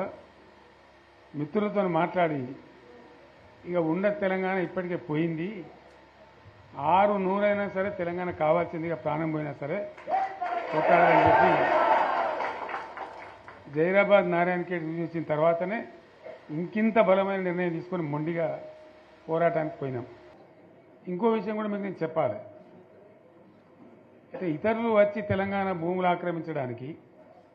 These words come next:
తెలంగాణ ఉద్యోగాలు కొట్టేయడానికి, తెలంగాణ నీళ్లు మలుపుకొని పోవడానికి ఎవరు కారణం దీనికి?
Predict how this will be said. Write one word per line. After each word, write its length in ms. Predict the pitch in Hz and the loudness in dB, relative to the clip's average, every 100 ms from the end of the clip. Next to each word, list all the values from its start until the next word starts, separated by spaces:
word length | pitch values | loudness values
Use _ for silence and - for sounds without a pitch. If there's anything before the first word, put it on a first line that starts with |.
| _ - - _ - | _ -20 -20 _ -6
తెలంగాణ 420 | 160 175 185 180 | -2 -2 -2 -2
ఉద్యోగాలు 500 | 143 143 165 185 175 | -2 -2 0 2 0
కొట్టేయడానికి, 800 | 175 160 151 139 123 120 127 156 - - _ _ _ - - _ - _ _ - | -2 -6 -4 -4 -4 -6 -8 -12 -16 -20 _ _ _ -20 -20 _ -20 _ _ -4
తెలంగాణ 380 | 170 190 190 | -2 0 0
నీళ్లు 360 | 175 147 170 190 | 0 0 -2 -2
మలుపుకొని 420 | 151 147 - 180 | -4 -4 -2 -2
పోవడానికి 640 | 160 151 139 123 113 143 - - - - - - _ _ _ _ - | 0 -2 -2 -4 -6 -10 -14 -16 -20 -20 -20 -20 _ _ _ _ -12
ఎవరు 360 | 143 156 233 247 | -6 0 0 0
కారణం 500 | 208 180 175 143 127 | 0 0 0 -4 -6
దీనికి? 260 | 107 - | -8 -12